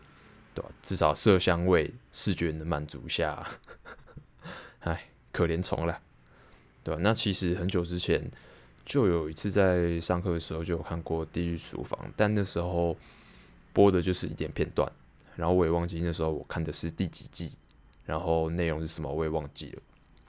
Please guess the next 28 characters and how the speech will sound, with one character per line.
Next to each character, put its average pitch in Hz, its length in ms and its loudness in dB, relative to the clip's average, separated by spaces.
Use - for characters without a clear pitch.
但 120 100 2
我 107 60 4
那 107 100 4
时 101 120 0
候 95 100 6
其 - 180 -2
实 90 200 -2
还 82 160 -4
没 90 100 0
有 85 420 0
就 92 120 -2
是 90 200 0
入 92 240 2
坑 82 420 -4
欧 87 180 0
美 80 220 -4
影 71 260 -8
集 - 140 -10
啦， - 180 -4
就 85 140 -2
是， 80 420 -2
嗯， 78 800 -4
对 87 180 6
于 85 40 0
那 87 100 2
些 82 760 2
什 - 160 -12
么 - 320 -10